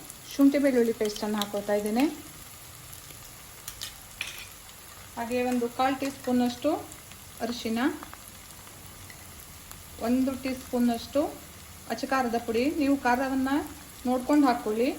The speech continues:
ನಿಮ್ಗೆ ಎಷ್ಟು ಖಾರ ಬೇಕು ಅನ್ನೋದ್ರ ಆಧಾರದ ಮೇಲೆ. ಒಂದು ಅರ್ಧ ಟೀ ಸ್ಪೂನಷ್ಟು ಜೀರಿಗೆ ಪುಡಿ, ಒಂದು ಅರ್ಧ ಟೀ ಸ್ಪೂನಷ್ಟು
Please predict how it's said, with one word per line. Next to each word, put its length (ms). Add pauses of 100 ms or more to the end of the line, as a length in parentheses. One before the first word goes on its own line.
(300)
ನಿಮ್ಗೆ 200
ಎಷ್ಟು 260
ಖಾರ 240
ಬೇಕು 340
ಅನ್ನೋದ್ರ 340
ಆಧಾರದ 580
ಮೇಲೆ. 320 (2000)
ಒಂದು 180
ಅರ್ಧ 220 (160)
ಟೀ 120
ಸ್ಪೂನಷ್ಟು 720 (760)
ಜೀರಿಗೆ 340
ಪುಡಿ, 440 (2500)
ಒಂದು 180
ಅರ್ಧ 180 (120)
ಟೀ 100
ಸ್ಪೂನಷ್ಟು 720